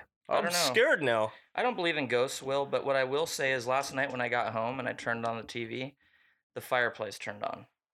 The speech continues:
Speaker 2: That's not ghost, that's, well, maybe.
Speaker 1: What's weird about that is that the fireplace has three switches, and I have all the switches turned off. And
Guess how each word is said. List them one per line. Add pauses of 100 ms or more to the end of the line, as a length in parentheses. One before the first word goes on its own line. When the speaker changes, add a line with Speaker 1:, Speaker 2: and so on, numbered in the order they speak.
(800)
Speaker 2:
That's
not
ghost,
that's,
well, (100)
maybe.
Speaker 1:
What's
weird
about
that (600)
is
that
the
fireplace
has
three
switches, (880)
and
I
have
all
the
switches
turned
off. (1040)
And